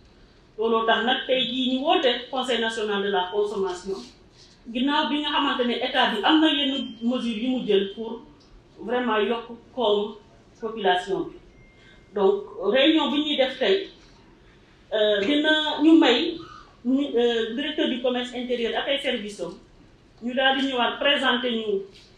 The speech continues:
euh, situation, euh, marché bi au niveau international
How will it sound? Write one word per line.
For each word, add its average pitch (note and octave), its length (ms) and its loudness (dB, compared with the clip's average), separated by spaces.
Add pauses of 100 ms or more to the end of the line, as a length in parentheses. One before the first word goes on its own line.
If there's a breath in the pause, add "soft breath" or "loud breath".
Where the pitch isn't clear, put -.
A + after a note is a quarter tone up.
(280)
euh, G3+ 520 0 (140)
situation, A#3 960 0 (340)
euh, G#3 140 -2
marché A#3+ 380 -2
bi G3+ 160 -8
au G#3+ 80 -4
niveau A3+ 180 -6
international G#3 840 -4